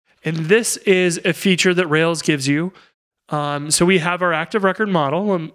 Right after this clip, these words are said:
let me pull this up. Our validations are a feature from Active Record that we can call validates. When we call save, it will automatically check to see if the title is not empty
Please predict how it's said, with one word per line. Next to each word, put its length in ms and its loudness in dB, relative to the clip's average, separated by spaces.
let 140 -2
me 60 0
pull 180 -2
this 200 -4
up. 400 -4
Our 120 -2
validations 960 0
are 200 -2
a 60 -4
feature 380 0
from 200 0
Active 360 -2
Record 480 -6
that 260 -4
we 140 -2
can 180 -6
call 240 0
validates. 720 -2
When 160 0
we 100 -2
call 220 -2
save, 500 0
it 100 2
will 140 0
automatically 720 -2
check 340 -2
to 80 -6
see 300 -2
if 200 -8
the 120 -8
title 500 -4
is 200 -4
not 400 -2
empty 520 0